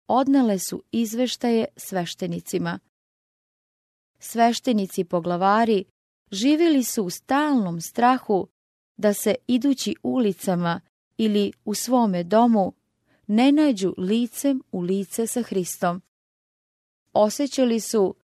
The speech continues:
da za njih nema nikakve sigurnosti. Reze i zasuni bili su slaba zaštita od Božjeg Sina.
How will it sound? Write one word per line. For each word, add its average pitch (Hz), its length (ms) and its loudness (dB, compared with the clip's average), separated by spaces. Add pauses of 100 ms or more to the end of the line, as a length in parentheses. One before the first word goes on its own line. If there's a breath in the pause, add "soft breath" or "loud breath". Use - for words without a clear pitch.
(120)
da 208 140 0
za 214 140 0
njih 285 340 0
nema 254 420 2 (120)
nikakve 233 720 -4
sigurnosti. 175 1040 -4 (800)
Reze 226 500 2
i 175 40 -4
zasuni 202 800 0 (380)
bili 285 320 2
su 202 200 -4
slaba 233 520 0
zaštita 208 840 -2 (340)
od 202 240 -2
Božjeg 180 460 0
Sina. 170 540 -6